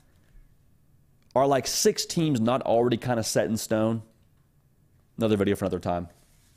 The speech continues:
But we just had to get off our chest. Just had to, had to be honest with y'all, as we always are on this show. If nothing else, we're honest. Appreciate everybody tuned in. Make sure you're subscribed. Shout out to my people on podcast. Got one more breakdown here for you when it comes to this college football slate.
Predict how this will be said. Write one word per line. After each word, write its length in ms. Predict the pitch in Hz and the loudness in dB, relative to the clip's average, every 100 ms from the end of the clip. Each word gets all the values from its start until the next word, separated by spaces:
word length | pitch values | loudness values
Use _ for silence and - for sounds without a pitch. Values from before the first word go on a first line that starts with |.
| _ - | _ -2
But 200 | 104 90 | 0 2
we 120 | 143 | 2
just 100 | 139 | 4
had 80 | 139 | 2
to 80 | |
get 140 | 120 120 | 4 2
off 120 | 120 | 2
our 60 | 120 | -2
chest. 320 | 101 101 - | -2 -2 -6
Just 100 | - | -6
had 80 | 117 | -2
to, 140 | 113 101 - - - - - | -2 -4 -14 -20 -20 -14 0
had 120 | 123 | 2
to 60 | |
be 160 | 131 143 | 4 2
honest 280 | 143 151 135 | 4 0 0
with 100 | 120 | -2
y'all, 300 | 117 117 113 - | 0 0 -2 -4
as 160 | 98 95 | -2 2
we 120 | 98 | 2
always 260 | 104 113 | 4 2
are 160 | 104 101 | 2 2
on 120 | 104 | 2
this 100 | 107 | -2
show. 260 | - 92 90 - _ _ | -2 -2 -4 -12 _ _
If 220 | - 98 | -8 -4
nothing 240 | 104 101 98 | -2 -2 0
else, 240 | 92 92 - - | -2 -2 -10 -8
we're 140 | 95 | -2
honest. 300 | 92 87 87 - - - - - - - - | 0 -2 -6 -12 -14 -14 -14 -18 -20 -20 -12
Appreciate 280 | - 123 113 | -2 0 2
everybody 180 | 107 101 | 2 0
tuned 260 | 113 107 | 0 0
in. 220 | 101 98 95 | 0 -2 -4
Make 160 | 101 101 | -2 -2
sure 120 | 110 | 0
you're 60 | 104 | 0
subscribed. 560 | 107 - 95 92 90 - - - - _ _ | -2 -4 0 0 0 -8 -20 -20 -20 _ _
Shout 220 | - 110 | -2 0
out 60 | 110 | 2
to 60 | |
my 60 | 113 | 0
people 260 | 110 110 107 | 0 0 0
on 140 | 107 | 0
podcast. 480 | 101 92 98 90 - | 0 0 0 0 2
Got 160 | 107 | 2
one 140 | 104 120 | 4 2
more 120 | 127 | 2
breakdown 480 | 101 117 101 113 104 | 2 2 2 0 0
here 160 | 110 | 0
for 220 | 104 104 104 | -2 0 0
you 100 | 104 | 0
when 140 | 104 | -2
it 80 | 92 | -4
comes 260 | 113 101 - | -4 -4 -2
to 140 | 107 | -2
this 160 | 101 104 | -2 -2
college 300 | 110 104 98 | 0 0 0
football 320 | 107 85 104 | -2 0 0
slate. 320 | - 104 104 | 0 0 0